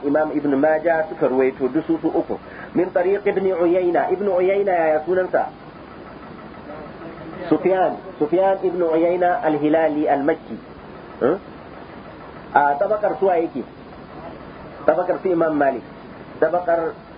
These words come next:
su Imam Malik yake. Sigar atba' at-tabi'in. An Amr bin Dinar, daga Amr bin Dinar al-Makki. An Ausaja, Ausaja,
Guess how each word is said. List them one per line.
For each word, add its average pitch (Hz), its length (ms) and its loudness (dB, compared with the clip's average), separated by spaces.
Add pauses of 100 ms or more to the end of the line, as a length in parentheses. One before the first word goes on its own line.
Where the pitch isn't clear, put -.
(240)
su 170 80 0
Imam 156 240 2
Malik 139 320 0
yake. 117 280 -2 (920)
Sigar 185 480 2
atba' 156 400 0
at-tabi'in. 123 480 0 (1700)
An 180 160 4
Amr 208 300 0
bin 190 180 0
Dinar, 175 480 2 (1040)
daga 131 220 2 (100)
Amr 196 160 2
bin 185 240 0
Dinar 170 420 2 (460)
al-Makki. 175 560 0 (960)
An 180 260 2
Ausaja, 165 760 0 (160)
Ausaja, 180 640 0